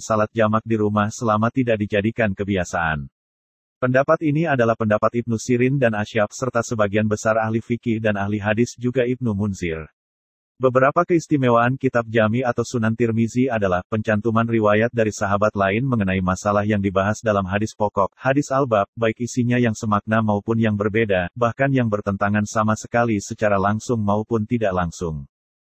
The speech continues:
Selain itu, keistimewaan yang langsung kaitannya dengan ulum al-hadis, ilmu-ilmu hadis, adalah masalah tahlil hadis.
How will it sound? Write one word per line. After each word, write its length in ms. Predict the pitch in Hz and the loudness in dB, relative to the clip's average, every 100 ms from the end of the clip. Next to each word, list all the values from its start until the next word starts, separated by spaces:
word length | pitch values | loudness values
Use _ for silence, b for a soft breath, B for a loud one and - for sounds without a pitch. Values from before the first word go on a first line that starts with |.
| _ _ | _ _
Selain 320 | - 143 165 | 0 2 4
itu, 400 | 170 151 117 185 - | 0 0 -2 -2 -2
keistimewaan 720 | 151 143 156 139 131 123 135 | 0 0 0 2 4 4 4
yang 180 | 147 123 | 2 2
langsung 380 | 113 110 123 120 | 0 0 -4 -2
kaitannya 480 | 107 104 104 110 | -2 0 2 2
dengan 320 | 113 104 98 95 | 0 0 0 0
ulum 240 | 98 101 | -2 0
al-hadis, 640 | 104 95 110 117 117 - | -2 0 0 0 -2 -6
ilmu-ilmu 500 | - 156 156 156 147 | -4 0 2 2 2
hadis, 460 | 135 117 110 131 - | 0 0 0 -2 -2
adalah 320 | 127 127 139 | 0 2 2
masalah 480 | 151 135 - 127 120 | 0 -2 0 0 0
tahlil 340 | - 110 107 | -2 -2 -2
hadis. 640 | 87 95 85 78 - - | -2 -4 -4 -8 -12 -16